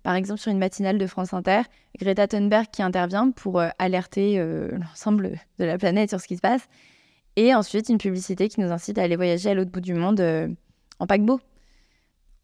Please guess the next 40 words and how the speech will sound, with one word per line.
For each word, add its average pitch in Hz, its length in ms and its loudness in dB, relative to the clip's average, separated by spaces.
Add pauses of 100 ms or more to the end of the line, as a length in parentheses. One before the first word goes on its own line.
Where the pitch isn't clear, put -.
(260)
Non, 220 320 2
en 196 80 2
fait, 185 180 0
enfin, 180 280 0
il 190 80 -2
y 196 40 2
a 202 40 2
une 202 100 0
contradiction, 214 680 0
euh, 185 120 2
vraiment 196 480 0
nette 214 560 0
entre 190 240 -4
les 185 120 2
deux, 220 200 0 (280)
et 202 40 -4
ça 202 140 -2
ne 208 40 0
permet 220 240 2
pas 285 320 0 (260)
à 190 80 0
l'audience 208 440 0
qui - 300 -18
entend 240 240 2
l'alerte, 220 560 0 (100)
puis 294 200 -2
qui - 200 -2
entend, 220 360 0 (360)
euh, 170 180 0
loisir, 196 640 2
plaisir, 202 480 0 (320)
de 214 80 0
comprendre 220 300 2
qu'en 226 80 -2
fait 226 120 2
les 208 140 0
deux 214 180 2
sont, 180 540 -4 (380)
sont - 240 -10
incompatibles. 190 680 0